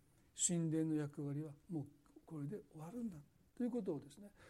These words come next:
まさにこの方が神の宮、神の神殿となってくださった、そのクライマックスの一つなんですよ。だからその後、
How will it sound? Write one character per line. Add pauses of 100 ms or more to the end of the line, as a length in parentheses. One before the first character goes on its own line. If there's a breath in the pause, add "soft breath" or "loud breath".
(100)
ま
さ
に
こ
の
方
が (600)
神
の
宮、 (220 soft breath)
神
の
神
殿
と
な
っ
て
く
だ
さ
っ (120)
た、 (220 soft breath)
そ
の (2000)
ク
ラ
イ
マ
ッ
ク
ス
の
一
つ
な
ん
で
す
よ。 (2750)
だ
か
ら
そ
の
後、